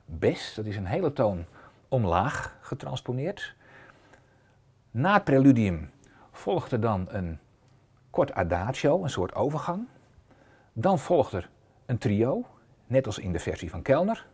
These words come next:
Maar dat is een ander trio. Dat is een trio in G klein en dat is afkomstig uit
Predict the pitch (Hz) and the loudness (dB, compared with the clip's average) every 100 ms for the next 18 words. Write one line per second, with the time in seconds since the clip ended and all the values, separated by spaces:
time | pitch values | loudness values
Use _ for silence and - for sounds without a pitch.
0 | _ - - - 117 131 139 147 - 240 | _ -20 -20 -8 -2 2 2 0 -2 -4
1 | - 226 113 82 - 92 113 110 - 165 | -2 -2 -2 -4 -8 -10 -6 -6 -2 -2
2 | 190 175 151 131 104 - 180 101 98 82 | 2 2 0 -4 -6 -2 -2 -2 -4 -4
3 | 101 214 220 135 127 123 120 127 131 - | -4 -4 -8 -10 -10 -8 -10 -12 -14 -10
4 | 151 135 127 - 131 - - | -8 -8 -10 -10 -10 -10 -18